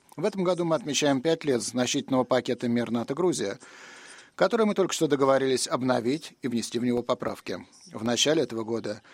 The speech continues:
триста пятьдесят человек личного состава из двадцати четырех стран, членов нато и партнеров, провели здесь, в Грузии, совместные учения.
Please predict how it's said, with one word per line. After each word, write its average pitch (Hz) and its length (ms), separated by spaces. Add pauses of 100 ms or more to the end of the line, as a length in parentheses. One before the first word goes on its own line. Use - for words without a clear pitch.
(120)
триста 196 300
пятьдесят 147 420
человек 135 440
личного 127 320
состава 127 680
из 120 160
двадцати 123 400
четырех 120 340
стран, 127 280
членов 120 360
нато 123 240
и 110 40
партнеров, 131 540 (360)
провели 196 340
здесь, 151 280
в - 20
Грузии, 139 380
совместные 117 680
учения. 82 640